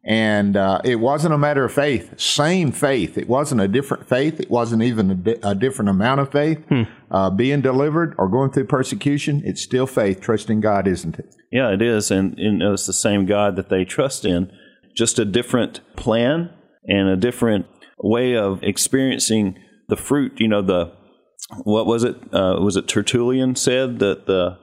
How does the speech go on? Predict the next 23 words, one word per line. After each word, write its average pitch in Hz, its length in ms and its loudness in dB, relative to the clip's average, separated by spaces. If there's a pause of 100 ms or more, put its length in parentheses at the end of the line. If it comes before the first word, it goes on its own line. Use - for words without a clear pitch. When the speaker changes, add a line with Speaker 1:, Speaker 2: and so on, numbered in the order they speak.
(300)
Speaker 2:
The 123 60 -2
blood 127 260 0
of 151 40 0
the 160 80 0
martyrs. 190 260 0
Speaker 3:
Yeah, 151 120 0
the 107 180 0
blood 123 160 2
of 135 60 0
the 127 80 2
martyrs 123 320 0
Speaker 2:
Seed 135 140 0
Speaker 3:
is 156 40 0
Speaker 2:
of 160 60 0
the 180 60 0
Speaker 3:
the 202 40 -2
seed 226 160 0
of 113 120 0
Speaker 2:
church. 104 100 0
Speaker 3:
the 101 60 -2
church. - 440 -4
Speaker 2:
Yeah. 98 140 -6
Speaker 3:
And 104 340 2